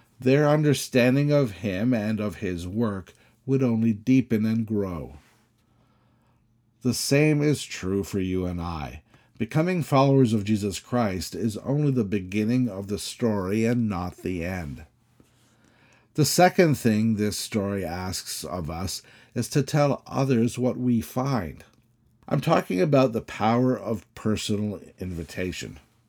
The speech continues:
We see that modeled when John the Baptist pointed people to Jesus. We see the power of invitation when Jesus asked John's two disciples to join him.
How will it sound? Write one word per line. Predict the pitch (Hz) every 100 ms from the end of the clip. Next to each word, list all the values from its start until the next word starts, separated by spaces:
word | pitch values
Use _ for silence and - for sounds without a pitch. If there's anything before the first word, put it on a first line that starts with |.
| _ _ _ _ _ _ _ _ _ _ _ -
We | 143
see | - - 185
that | 175 156 147 131
modeled | 123 113 117 117 117
when | 110 110
John | 104 110 123 151
the |
Baptist | 131 110 95 - 123 - -
pointed | 117 120 117 127 -
people | 98 - 95
to | 82
Jesus. | 85 - 104 87 71 - - _ _ _ _
We | 151
see | 143 175
the | 156
power | - 135 139 135
of | 123
invitation | 127 113 92 127 131 143 143
when | 120 101
Jesus | 113 123 135 147
asked | 123 107 110 - 113 87
John's | 95 107 117 110 -
two | -
disciples | 107 98 101 92 - 120 113
to | 123
join | 113 143 151 117
him. | 95 69